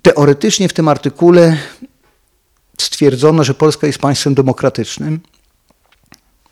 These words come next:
Demos kratos, ludzie kreują, ludzie rządzą. Ale teraz podstawiam w-, postawię w wątpliwość te dalsze zapisy. Naród sprawuje swą władzę albo przy-, lub, y, albo przez przedstawicieli, lub bezpośrednio.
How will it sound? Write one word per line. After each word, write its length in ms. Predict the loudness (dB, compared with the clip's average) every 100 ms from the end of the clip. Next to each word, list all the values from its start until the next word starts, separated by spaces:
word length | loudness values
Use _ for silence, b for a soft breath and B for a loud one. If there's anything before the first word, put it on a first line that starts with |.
| -6
Demos 340 | -2 -2 -2
kratos, 640 | -4 -2 -2 -2 -4 -6 -10 -2
ludzie 280 | -2 -2
kreują, 360 | -4 -4 -2 -2
ludzie 240 | -2 -2
rządzą. 480 | -2 -2 -4 -4 -6 -12 _ b b b b b b b b
Ale 160 | -2 0
teraz 220 | 0 -2
podstawiam 560 | -2 -4 -2 0 0 -2
w-, 240 | -2 -4
postawię 460 | -2 -2 0 -2 -2
w 80 | -2
wątpliwość 920 | -2 -2 -4 2 2 2 -2 -10 -12 _ _ _ -2
te 140 | 0
dalsze 380 | 2 0 -2 -4
zapisy. 560 | -4 -4 -8 -8 -12 -14 _ _ -2
Naród 320 | 0 0 -4
sprawuje 460 | -2 -2 0 0
swą 260 | -2 -2 -2
władzę 400 | 2 0 0 0
albo 260 | 0 2 0
przy-, 180 | -2
lub, 400 | 0 2 2 2
y, 240 | 4 4 4
albo 240 | 0 0
przez 240 | -2 -6 -4
przedstawicieli, 960 | -4 -2 -2 -2 -2 -2 0 0 -4 _ -2
lub 240 | 0 0 0
bezpośrednio. 720 | -2 0 -4 -2 -4 -4